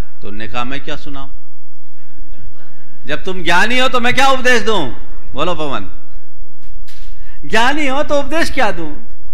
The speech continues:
सब तुम्हें आता है तो हम क्या उपदेश दें? प्रवचन दिया नहीं, चल दिया, सब ठगे से रह गए, मामला तो गड़बड़ हो गया।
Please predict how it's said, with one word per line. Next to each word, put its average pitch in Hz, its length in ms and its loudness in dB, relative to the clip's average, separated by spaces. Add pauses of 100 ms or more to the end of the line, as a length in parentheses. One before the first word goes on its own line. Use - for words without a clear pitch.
सब 330 320 0
तुम्हें 294 220 0
आता 254 340 0
है 226 460 0 (960)
तो 107 60 0
हम 104 120 0
क्या 123 140 0
उपदेश 135 420 0
दें? 170 200 0 (1400)
प्रवचन 123 500 2
दिया 117 280 0
नहीं, 135 160 0
चल 113 240 0
दिया, - 460 0
सब - 360 0
ठगे 123 300 0
से 117 180 0
रह 98 140 0
गए, 101 220 0
मामला 101 420 0
तो 104 160 0
गड़बड़ 110 280 0
हो 139 160 0
गया। - 160 0